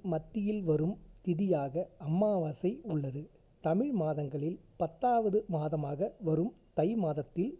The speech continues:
வரும் அமாவாசை மிக மிக முக்கியமானதாக கருதப்படுகிறது. முன்னோர்களின் ஆசியை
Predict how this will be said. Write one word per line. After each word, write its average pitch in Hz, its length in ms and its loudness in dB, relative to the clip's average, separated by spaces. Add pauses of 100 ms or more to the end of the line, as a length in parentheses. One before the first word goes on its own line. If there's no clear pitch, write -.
(140)
வரும் 175 300 2 (240)
அமாவாசை 160 640 -2 (500)
மிக 170 340 6 (100)
மிக 165 240 2 (220)
முக்கியமானதாக 143 960 0 (160)
கருதப்படுகிறது. 139 720 -2 (760)
முன்னோர்களின் 185 640 6 (180)
ஆசியை 160 460 2